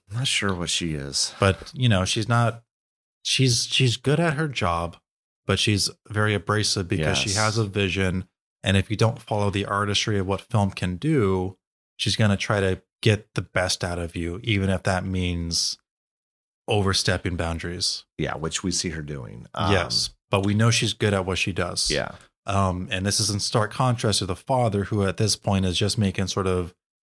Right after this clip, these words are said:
Speaker 2: quick work, making commercials and the
Speaker 1: Yeah.
Speaker 2: like, no artistry there.
Speaker 1: No.
Speaker 2: And so, and the movie doesn't explicitly say this, we only see it, um, that the relationship has deteriorated over the years
Speaker 1: Yeah.
Speaker 2: because their love of filmmaking is now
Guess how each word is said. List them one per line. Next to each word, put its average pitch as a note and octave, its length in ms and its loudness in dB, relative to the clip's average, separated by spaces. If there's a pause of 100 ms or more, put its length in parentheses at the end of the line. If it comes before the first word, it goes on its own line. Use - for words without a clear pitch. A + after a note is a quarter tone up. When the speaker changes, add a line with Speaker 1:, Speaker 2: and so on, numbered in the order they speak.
(220)
Speaker 2:
quick A#2 380 2
work, A#2 400 -2 (280)
making F#2+ 240 2
commercials G#2 500 0
and D#2 120 2
the D#2 40 2
Speaker 1:
Yeah. D#2 120 0
Speaker 2:
like, G2 300 0 (360)
no G2+ 240 2
artistry F#2+ 500 0
there. F2+ 480 0
Speaker 1:
No. B1+ 320 -6
Speaker 2:
And G2+ 140 2
so, G2 460 0
and G#2 140 0
the G#2+ 60 2
movie D#3+ 220 2
doesn't C3 220 0
explicitly G2+ 520 0
say F#2+ 240 0
this, B2+ 240 0
we G2+ 80 2
only G2 180 2
see F#2+ 340 -2
it, D#3+ 160 -2 (600)
um, F2+ 600 0 (380)
that G2 160 2
the A2 80 2
relationship G#2 520 0
has F#2+ 160 0
deteriorated F#2+ 600 -2
over F2+ 180 -2
the F2 120 -4
years E2+ 440 -2
Speaker 1:
Yeah. C#2 160 0
Speaker 2:
because A2 300 0
their G#2 100 -2
love F#2+ 260 0
of F#2 140 -4
filmmaking F#2 480 -2
is F2 100 -6
now F2 240 -2